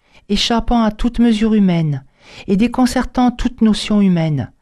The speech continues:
heureuse de déposer les puissants et d'exalter les petits, capable de tous les déguisements, de toutes les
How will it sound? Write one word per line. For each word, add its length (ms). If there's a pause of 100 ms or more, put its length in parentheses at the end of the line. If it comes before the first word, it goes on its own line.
(380)
heureuse 500
de 100
déposer 560
les 100
puissants 560 (440)
et 60
d'exalter 560
les 100
petits, 380 (720)
capable 460
de 100
tous 220
les 80
déguisements, 640
de 100
toutes 280
les 340